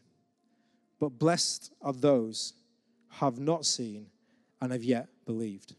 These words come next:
So incredible, you know, we can encounter God, but in the end, faith beats, even beats encounter.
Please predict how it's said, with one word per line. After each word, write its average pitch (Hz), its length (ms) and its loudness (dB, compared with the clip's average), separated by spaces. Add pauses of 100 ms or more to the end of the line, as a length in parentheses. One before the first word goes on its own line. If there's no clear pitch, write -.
(960)
So - 140 0
incredible, 170 540 2
you 151 60 0
know, 165 160 -2
we 160 140 4
can 156 160 -6
encounter 160 480 -8
God, 139 440 0 (480)
but 170 140 6
in 170 80 0
the 160 140 0
end, 151 400 -2 (340)
faith - 680 0 (360)
beats, 151 280 4
even 143 300 2
beats 139 280 -2
encounter. 131 500 -8